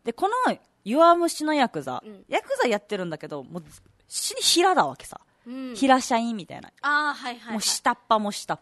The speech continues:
Speaker 1: 端。
Speaker 2: うん。
Speaker 1: もう行ったら、後から入ってきた弟分にまで抜かされるみたいな。
Speaker 2: あげ。
Speaker 1: で、その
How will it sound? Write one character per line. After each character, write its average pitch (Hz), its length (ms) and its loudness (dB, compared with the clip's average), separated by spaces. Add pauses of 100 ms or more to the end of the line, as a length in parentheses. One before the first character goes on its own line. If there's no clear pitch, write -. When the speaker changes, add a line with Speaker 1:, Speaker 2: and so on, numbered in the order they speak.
Speaker 1:
端。 - 140 -4
Speaker 2:
う - 20 -10
ん。 247 460 -10
Speaker 1:
も 247 120 2
う - 20 4
行 302 100 0
っ - 20 -20
た 233 200 0
ら、 226 280 6
後 294 200 -4
か 285 100 -4
ら 294 140 0
入 277 140 -4
っ 240 40 -14
て - 160 -12
き - 80 -20
た - 140 -8
弟 285 340 0
分 285 380 -2
に 294 80 0
ま 226 100 2
で 156 80 -2
抜 156 300 -6
か 233 100 -4
さ 180 160 -6
れ 139 80 -10
る 127 60 -12
み 127 60 -8
た - 180 -4
い - 80 -4
な。 - 40 -6
Speaker 2:
あ - 40 -8
げ。 330 320 -6 (300)
Speaker 1:
で、 302 100 -6
そ 427 140 2
の 415 220 0